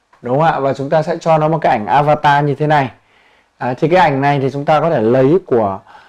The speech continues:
à, các cái nhà cung cấp thông tin cho chúng ta, bởi vì chúng ta là dân môi giới bất động sản thì chúng ta, à, có thể là sẽ, ừ, có được những cái hình ảnh như thế này.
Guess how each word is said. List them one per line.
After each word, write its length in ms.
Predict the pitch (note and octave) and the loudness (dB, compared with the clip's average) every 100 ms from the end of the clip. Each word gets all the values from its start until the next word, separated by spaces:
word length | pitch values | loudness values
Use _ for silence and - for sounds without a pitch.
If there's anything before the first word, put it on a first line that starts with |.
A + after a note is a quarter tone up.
| _ _ | _ _
à, 140 | B2 A#2 | -8 -2
các 200 | E3 - | 0 0
cái 340 | D3+ C#3+ D#3+ | 0 0 0
nhà 240 | E3+ D#3+ D3 | -2 -2 -2
cung 200 | D#3 D3 | -2 0
cấp 260 | G#3 - - | 0 0 -4
thông 180 | D#3+ D3+ | -4 0
tin 280 | E3+ D#3+ D#3 | 2 2 2
cho 140 | D#3+ | -2
chúng 180 | C#3+ C#3+ | -2 0
ta, 280 | F3+ F3 D#3 | 2 2 0
bởi 160 | C3 A#2+ | -4 -2
vì 120 | B2+ | -2
chúng 140 | B2+ C3+ | -2 0
ta 200 | D#3 C#3+ | 0 2
là 120 | C3 | 0
dân 400 | B2 D3+ D3+ D3 | 0 0 0 2
môi 120 | D3 | 2
giới 140 | C#3 | 4
bất 80 | C#3+ | 2
động 140 | A#3+ B3 | 2 0
sản 340 | D#3 A2+ F2+ | -2 -2 -2
thì 120 | G#2+ A2+ | -8 -8
chúng 140 | B2 | -6
ta, 200 | C3 C#3 C3+ - - - _ _ | -2 -2 -2 -14 -20 -20 _ _
à, 220 | - B2 A#2+ - | -2 0 -2 -2
có 140 | C3+ | 0
thể 220 | D#3+ B2+ | 2 2
là 180 | A2 D3+ | 0 -2
sẽ, 320 | - D#3 D3 E3+ E3 _ _ _ _ _ | 0 0 0 -2 -6 _ _ _ _ _
ừ, 60 | C#3 B2+ | -8 -2
có 220 | C#3+ C#3+ | 2 2
được 100 | G3+ D#3 | 2 0
những 120 | E3+ | 0
cái 100 | F#3+ | 2
hình 160 | E3+ D3+ | 2 2
ảnh 180 | A2+ | 0
như 100 | B2 | -2
thế 140 | C#3+ E3 | -2 0
này. 200 | D#3 | 0